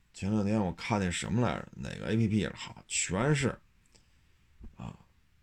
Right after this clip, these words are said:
说一个小伙子，啊，认识一老太太，啊，然后第一天特别反感，哎呦，怎么这么大岁数一老太太，这个那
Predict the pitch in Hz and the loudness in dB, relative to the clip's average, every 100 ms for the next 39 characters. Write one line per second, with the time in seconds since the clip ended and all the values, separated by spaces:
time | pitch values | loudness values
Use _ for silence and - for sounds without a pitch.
0 | _ _ _ - - 95 107 110 98 107 | _ _ _ -12 -2 2 4 4 4 2
1 | 107 87 62 87 98 - - - - 50 | 2 2 0 0 0 -4 -12 -20 -20 -18
2 | - - - - - 95 95 90 104 90 | -20 -20 -20 -20 -6 -2 0 2 2 0
3 | 80 107 90 67 71 - - - _ - | 0 0 0 -2 -8 -14 -20 -20 _ -20
4 | - 50 - - 80 92 87 98 101 107 | -20 -20 -18 -10 -8 -6 -2 0 2 2
5 | 101 85 87 95 - 76 95 - - - | 2 0 -2 -2 -4 -2 -2 -4 -8 -16
6 | 71 60 - - - 57 85 104 - _ | -12 -12 -14 -20 -20 -10 -8 -8 -10 _
7 | _ _ - - - _ - 151 127 - | _ _ -20 -20 -20 _ -4 -2 -2 -4
8 | - 92 107 85 80 - - 95 65 - | -8 -6 -2 0 0 -2 -4 -4 -4 -6
9 | - - - 87 71 50 | -12 -12 -8 -4 -4 -8